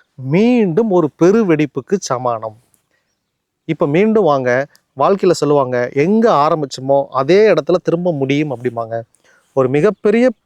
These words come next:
பெரு வெடிப்புல இருந்து உருவானதான் இந்த மொத்த யூனிவர்ஸுமே.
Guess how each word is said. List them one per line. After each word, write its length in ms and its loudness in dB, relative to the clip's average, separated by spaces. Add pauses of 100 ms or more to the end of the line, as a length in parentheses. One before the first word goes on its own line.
பெரு 360 2
வெடிப்புல 340 0
இருந்து 440 0
உருவானதான் 540 0
இந்த 180 -4
மொத்த 420 -4
யூனிவர்ஸுமே. 680 -2